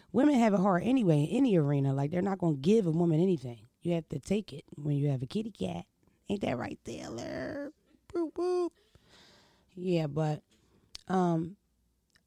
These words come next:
I heard all this shit. What I do, what I did notice about the whole thing was, like, the drama part, which was very confusing for me. Like, I didn't get it. Why? Who was mad you dropped? I thought that was a normal thing to get dropped off an album. I thought that was, like, a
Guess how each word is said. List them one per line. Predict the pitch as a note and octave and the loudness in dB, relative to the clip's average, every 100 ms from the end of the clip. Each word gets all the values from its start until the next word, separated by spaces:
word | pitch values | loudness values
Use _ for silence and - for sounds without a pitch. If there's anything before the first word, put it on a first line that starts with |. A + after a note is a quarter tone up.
| _ | _
I | F3 F3+ | 4 4
heard | D#3 F#3+ G#3+ A3 | 4 2 4 4
all | G#3+ A3 | 2 2
this | G#3+ | 0
shit. | - A#3 F3 | 4 4 6
What | G#3+ | 8
I | A3 | 6
do, | E3 B3 C4+ | 6 4 4
what | A3 A3+ | 4 4
I | A3+ | 4
did | E3 B3 C4+ | 4 4 4
notice | A#3+ A#3+ G#3+ | 4 4 4
about | G#3+ G#3+ G#3 | 2 2 2
the | |
whole | G3+ A3+ | 0 0
thing | G#3 G3 | 0 0
was, | F#3 | 2
like, | F#3 | 2
the | E3+ | 0
drama | C#3+ D#3+ F3+ F#3+ D3+ | 4 6 6 4 2
part, | D#3 C3+ B2 - _ _ _ _ _ - | 2 0 0 -8 _ _ _ _ _ -2
which | A3 | 0
was | C4+ G#3+ | 2 2
very | D#4+ F4+ | 4 4
confusing | - B3 F#3+ A3+ A3+ F3+ E3 | 4 2 2 2 4 4 2
for | E3 | 4
me. | E3 | 4
Like, | D3+ D3+ | 4 2
I | G3+ | 0
didn't | A#3 F#3+ | 0 0
get | D3 G3 | 2 2
it. | D#3 | 2
Why? | D3 F3+ | 0 -2
Who | D#3+ A3 | 0 -2
was | G#3+ E3 | -2 -2
mad | E3+ F#3+ G3 F#3 | -2 0 0 0
you | F3 | -2
dropped? | D#3 F#3 G#3 - | -2 -4 -4 -4
I | - | -2
thought | E3 D#3 | -2 -2
that | A3+ | -2
was | G3 | 0
a | |
normal | F#3+ F#3+ F#3+ | 2 2 2
thing | F3 F#3 | 2 0
to | E3 | 0
get | D3+ | -2
dropped | C#3 D3 - | -2 -4 -2
off | D3 C#3+ | -6 -4
an | C#3+ | -2
album. | C#3 B2+ B2+ | -2 -2 -2
I | C3+ | -4
thought | D#3+ C#3 | -4 -4
that | D3 | -4
was, | C#3 C3 | -4 -4
like, | C3+ | -4
a | C3 | -2